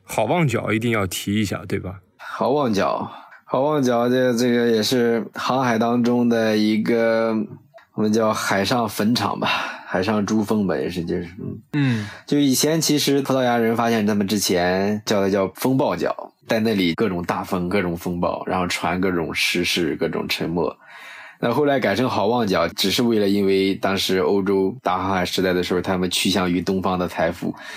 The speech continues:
Speaker 2: 为了去鼓励这些航海家和水手们继续敢去远航，所以告诉他们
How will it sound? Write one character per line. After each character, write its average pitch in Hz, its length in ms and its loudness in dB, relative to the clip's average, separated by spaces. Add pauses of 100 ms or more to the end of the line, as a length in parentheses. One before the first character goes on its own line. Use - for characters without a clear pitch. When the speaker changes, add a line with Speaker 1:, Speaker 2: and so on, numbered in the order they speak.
(380)
Speaker 2:
为 117 140 2
了 107 120 2
去 101 140 0
鼓 101 240 0
励 113 160 4
这 101 100 2
些 95 140 2
航 98 180 0
海 92 200 0
家 92 180 0
和 98 160 -2
水 101 180 0
手 95 140 2
们 95 160 0
继 - 160 2
续 101 160 2
敢 85 180 2
去 98 140 0
远 87 180 2
航， 87 240 -2
所 95 140 0
以 92 60 2
告 98 160 2
诉 90 80 -4
他 98 120 -2
们 92 160 0